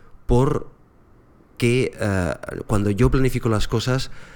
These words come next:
mantenerlas en, en, en, en lo mínimo para, primero, conseguir la máxima calidad en eso y, segundo, poder enviar en un tiempo, ah, razonable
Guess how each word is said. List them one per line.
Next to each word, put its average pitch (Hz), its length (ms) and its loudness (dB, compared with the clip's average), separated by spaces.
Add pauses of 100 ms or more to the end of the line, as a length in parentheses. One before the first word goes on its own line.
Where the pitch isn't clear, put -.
(140)
mantenerlas 107 840 0
en, 101 180 -2
en, 90 400 -4
en, 90 320 -4
en 98 160 -2
lo 98 100 2
mínimo 127 420 0 (280)
para, 87 320 2
primero, 113 300 4
conseguir 127 360 0
la 117 60 -2
máxima 113 340 -2
calidad 104 300 -2
en 104 80 0
eso 147 320 -4 (300)
y, 113 80 -4
segundo, 131 540 -2 (160)
poder 85 240 4
enviar 127 600 0
en 107 140 0
un 117 120 -2
tiempo, 123 600 0
ah, 82 580 -4 (340)
razonable 107 720 0